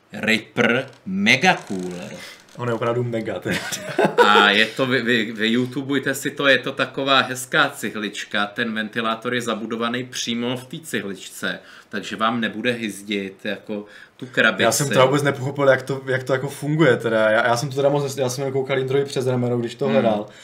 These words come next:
Speaker 2: takže jako vůbec nevím, jako, jako, jakým způsobem ten ventilátor tam vlastně je,
Speaker 1: Je,
Speaker 2: ale
Speaker 1: je,
Speaker 2: já
Speaker 1: je
Speaker 2: vůbec
Speaker 1: tam,
Speaker 2: nevím,
Speaker 1: je tam
Speaker 2: jo.
Speaker 1: zabudovaný sto dvaceti milimetrovej přímo v té, té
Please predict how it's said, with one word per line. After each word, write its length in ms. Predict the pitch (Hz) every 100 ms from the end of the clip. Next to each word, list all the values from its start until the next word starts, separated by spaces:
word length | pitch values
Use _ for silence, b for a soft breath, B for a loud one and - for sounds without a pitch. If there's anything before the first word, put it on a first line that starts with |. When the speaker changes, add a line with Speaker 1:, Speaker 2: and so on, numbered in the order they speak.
| B
Speaker 2:
takže 240 | - 113 123
jako 200 | 120 131
vůbec 320 | 127 135 135
nevím, 280 | 131 127 123
jako, 240 | 123 127
jako, 360 | 127 127 143 -
jakým 260 | 127 120 135
způsobem 440 | - 123 135 127
ten 160 | 127 123
ventilátor 420 | 120 123 123 123
tam 160 | 127
vlastně 300 | 123 123 - 120
je, 240 | 104 110
Speaker 1:
Je, 80 | 135
Speaker 2:
ale 80 | 117
Speaker 1:
je, 80 | 107
Speaker 2:
já 100 | 104
Speaker 1:
je 40 |
Speaker 2:
vůbec 140 | 113 120
Speaker 1:
tam, 140 | 139
Speaker 2:
nevím, 180 | 139 123
Speaker 1:
je 60 |
tam 100 | 101
Speaker 2:
jo. 60 | 101
Speaker 1:
zabudovaný 540 | 147 139 147 139 147
sto 180 | 147 -
dvaceti 880 | 117 123 123 131 123 139 131 131 131
milimetrovej 720 | 127 123 120 - 123 123 123
přímo 420 | 123 - 127 127
v 80 | 127
té, 520 | - 123 120 262 -
té 60 | -